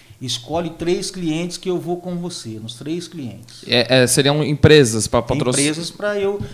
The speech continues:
Speaker 2: Ah,
Speaker 1: trazer
Speaker 2: entendi.
Speaker 1: pra, pra rádio, né? Aí eu escolhi uma, uma concessionária de, de, de veículos e ele foi comigo.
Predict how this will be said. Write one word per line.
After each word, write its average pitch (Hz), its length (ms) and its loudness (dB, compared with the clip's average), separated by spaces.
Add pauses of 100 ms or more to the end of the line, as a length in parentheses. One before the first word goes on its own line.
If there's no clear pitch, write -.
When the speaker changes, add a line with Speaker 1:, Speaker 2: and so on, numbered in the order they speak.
Speaker 2:
Ah, 117 160 -2
Speaker 1:
trazer 127 280 0
Speaker 2:
entendi. 131 160 2
Speaker 1:
pra, 98 160 0
pra - 260 -10
rádio, 147 460 -6
né? 127 220 -8 (480)
Aí 147 680 -4
eu 185 260 0
escolhi 170 480 -6
uma, 175 380 -8
uma 135 240 -10
concessionária 147 1000 -8 (220)
de, 117 240 -10
de, 117 160 -12
de 117 100 -14
veículos 127 720 -8 (640)
e 139 120 0
ele 160 120 0
foi 175 220 -2
comigo. 175 500 -6